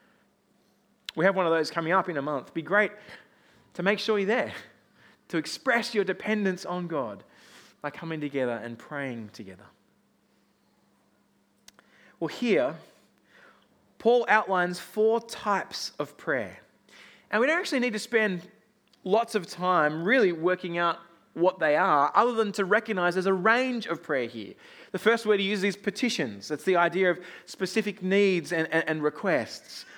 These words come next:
The second word is prayers, which is the general word used for just for asking. The third word is intercessions, and that's kind of some sort of appeal on behalf of others with, with urgency and,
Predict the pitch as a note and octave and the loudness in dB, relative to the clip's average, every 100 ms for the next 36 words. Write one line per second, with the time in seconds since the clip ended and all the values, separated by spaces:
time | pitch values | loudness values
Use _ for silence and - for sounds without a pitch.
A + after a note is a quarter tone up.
0 | - - G3+ A3+ A3+ G#3 G3+ F#3 F3 - | -8 -4 2 2 2 2 2 2 -2 0
1 | F#3+ G3 A3 F#3+ F3+ F3 F3 - G#3 G3 | 4 4 4 0 -10 -6 -6 0 0 2
2 | F3+ E3 F3+ E3+ F3+ - F3 F3+ G3+ - | 0 2 0 0 -6 -6 -8 -2 -2 2
3 | G#3 B3+ - B2+ G2+ - - - - - | 2 0 -4 -8 -8 -16 -20 -20 -14 -10
4 | - A3+ A#3+ G#3 G3 F#3 F#3 A#3 G3+ - | 2 4 4 4 2 0 -2 -4 -2 0
5 | D3 - D#3+ B3+ - - F3+ G3+ - G3 | 0 -2 -8 -10 -10 -6 -2 -2 0 2
6 | F3+ - - - - - A3 G#3+ G3 G#3 | 2 -2 -20 -20 -20 -2 2 2 2 2
7 | F3+ F3+ - G#3 G#3 G3 F3+ E3+ D3+ F3 | 2 0 -2 -2 2 4 2 2 -2 0
8 | F3+ E3+ E3+ D3+ E3 C#3+ A#2+ C3+ C3 D3+ | 0 0 -2 0 2 2 0 -6 -8 -8
9 | D3 - F3+ E3+ D#3+ - C3 B2+ | -6 0 0 0 -4 -8 -6 -6